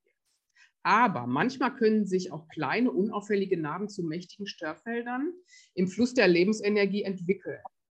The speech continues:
und sollten daher grundsätzlich immer behandelt werden. Und das finde ich ganz wichtig. Eine Narbe ist immer eine Störung im Energiefluss, auch wenn die ganz unauffällig ist. Ich habe zum Beispiel hier, ähm,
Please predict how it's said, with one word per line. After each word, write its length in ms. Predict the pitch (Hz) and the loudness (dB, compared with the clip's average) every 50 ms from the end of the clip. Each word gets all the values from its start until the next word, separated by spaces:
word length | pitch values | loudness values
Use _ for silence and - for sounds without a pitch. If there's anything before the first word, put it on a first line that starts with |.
| _ _ _ _ _ _ - | _ _ _ _ _ _ -2
und 160 | 180 185 180 | -2 0 2
sollten 380 | 180 180 185 220 214 240 233 208 | 6 6 6 6 4 2 -2 0
daher 260 | 185 170 190 202 180 | 0 0 0 0 -2
grundsätzlich 600 | 180 175 202 226 214 240 220 220 220 196 185 196 | 2 2 2 2 4 0 0 0 0 -6 -2 -2
immer 180 | 196 220 214 202 | -2 0 0 -2
behandelt 560 | 196 180 170 170 185 220 214 196 160 - - | -4 -4 -4 -4 -6 -4 -4 -4 -6 -6 -8
werden. 220 | 143 139 143 - 139 | -8 -8 -8 -8 -12
Und 100 | 160 - | -20 -18
das 140 | 175 - - | -18 -16 -6
finde 200 | - 214 220 220 | -2 -2 -2 -2
ich 100 | 214 - - | -4 -8 -8
ganz 240 | 170 170 - - | -8 -8 -6 -8
wichtig. 460 | 247 262 - - - - - - - _ _ _ - - _ _ - | -8 -8 -8 -8 -10 -10 -10 -10 -14 _ _ _ -20 -20 _ _ -8
Eine 160 | 160 165 165 | -4 -2 0
Narbe 420 | 170 180 170 165 170 196 202 202 214 | 2 2 4 4 4 4 4 4 2
ist 360 | 208 180 175 - - _ _ - | 2 2 -2 -2 -8 _ _ 0
immer 560 | 220 262 359 370 311 196 147 143 143 143 _ _ _ _ _ _ _ _ _ _ _ _ _ _ _ - 175 | 2 2 4 4 2 2 0 -2 -4 -8 _ _ _ _ _ _ _ _ _ _ _ _ _ _ _ -6 -2
eine 120 | 175 87 | 0 0
Störung 480 | - - - 214 220 240 220 220 214 214 | 0 0 2 2 2 4 6 4 4 4
im 140 | 196 202 - | 2 0 0
Energiefluss, 1000 | 190 190 185 180 175 180 208 220 202 - - 156 156 151 147 - - - - _ _ _ _ _ - | 0 0 0 0 0 0 -2 -2 -2 -6 -6 -4 -4 -4 -4 -6 -14 -20 -20 _ _ _ _ _ 0
auch 220 | - 180 202 - | 0 0 0 2
wenn 100 | 285 269 | 2 2
die 100 | 262 262 | 2 2
ganz 220 | 262 247 233 233 - | 2 2 0 0 0
unauffällig 560 | 277 285 226 - - 175 147 147 151 - - | 0 0 0 0 -2 -4 -2 -2 -4 -4 -6
ist. 140 | - - - | -10 -8 -8
Ich 120 | - - 359 | -4 -2 -2
habe 120 | 403 415 | -2 -2
zum 160 | - 254 220 | -2 -6 -4
Beispiel 320 | 185 190 202 - - 214 190 | -2 -2 -4 -2 -4 -2 0
hier, 440 | 226 262 240 180 185 240 311 - _ _ _ _ _ _ _ _ _ _ - | 2 2 2 2 0 -2 -6 -8 _ _ _ _ _ _ _ _ _ _ 0
ähm, 560 | 185 185 180 180 180 175 180 185 185 185 _ | 2 2 2 2 0 0 -2 -4 -4 -8 _